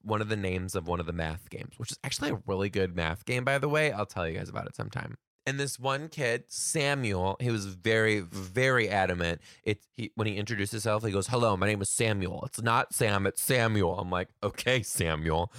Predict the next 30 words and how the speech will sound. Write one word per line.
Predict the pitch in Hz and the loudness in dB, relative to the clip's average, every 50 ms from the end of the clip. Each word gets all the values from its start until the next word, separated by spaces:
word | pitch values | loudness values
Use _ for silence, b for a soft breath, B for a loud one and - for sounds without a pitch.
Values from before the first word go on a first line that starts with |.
| B B 135 B - | B B -10 B -4
I | 110 104 | -2 -2
never | 98 85 87 87 87 95 107 107 123 127 127 120 _ _ - | -2 -2 -4 -4 -2 -2 0 0 0 0 0 -4 _ _ 0
ever | 117 120 135 143 151 147 151 | 2 4 4 4 4 4 4
even | 151 131 131 123 | 4 4 2 2
said | 113 - - - - 185 208 254 254 185 151 | 2 2 2 4 4 4 4 4 4 4 4
your | 143 147 | 4 4
name | 131 127 135 160 185 170 120 98 | 6 6 4 4 4 4 2 2
yet, | 90 82 85 87 - - | 2 2 2 2 0 2
but | - 95 92 | 2 4 4
I | 92 92 - | 4 2 0
will | 98 107 113 113 | 0 0 0 0
call | - - - 135 147 | -2 0 2 2 4
you | 147 131 120 | 4 4 2
Samuel." | 107 - - 135 131 131 123 107 95 90 85 82 82 85 B B B B B B B B | 2 2 2 2 2 2 2 0 0 0 0 2 0 0 B B B B B B B B
Samuel | - - - 160 165 175 180 180 180 175 156 | -8 -2 0 2 2 2 4 2 2 2 4
raises | 139 123 127 123 135 139 139 | 4 2 2 2 0 0 0
his | - | 0
hand. | 208 214 190 135 | 2 2 4 4
I'm | 113 | 4
like, | 104 98 - | 2 2 2
"Who | - 156 | 0 0
can | 151 - 175 175 | 2 2 0 0
show | 165 - - 143 127 131 | 0 2 2 4 4 4
me | 131 135 131 127 - _ _ - | 4 2 0 0 -2 _ _ 0
where | 107 110 104 101 101 | 2 4 4 4 4
the | 95 110 104 | 4 0 0
Bump | - - 135 135 143 143 - | 2 4 4 4 4 4 2
It | 117 98 - - | 2 2 2 0
game | - 92 87 82 - 85 | 2 2 2 2 0 -2
is?" | 85 87 95 - | -4 -4 -6 -8